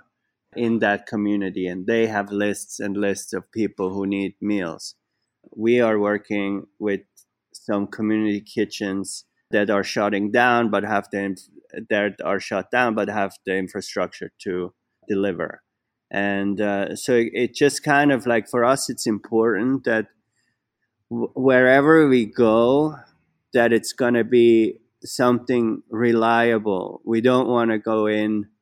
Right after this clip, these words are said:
and just provide meals for four weeks and then leave. Um, we are really interested in, Rethink is not a organization for emergency.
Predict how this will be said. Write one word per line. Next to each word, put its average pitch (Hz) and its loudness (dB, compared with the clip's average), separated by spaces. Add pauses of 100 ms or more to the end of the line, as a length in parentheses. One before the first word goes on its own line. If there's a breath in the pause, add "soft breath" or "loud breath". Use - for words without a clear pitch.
(280)
and 110 -2
just - 0
provide 107 0
meals 113 0
for 104 -4
four 110 -2
weeks 101 0
and 101 -2
then 95 -6 (360)
leave. 104 -2 (640)
Um, 98 -2 (120)
we 123 2
are 123 4
really 107 2
interested 113 -4
in, 98 -4 (800)
Rethink 139 4
is 107 -2
not 113 2
a 101 -2
organization 110 -2 (160)
for 113 0
emergency. 123 -2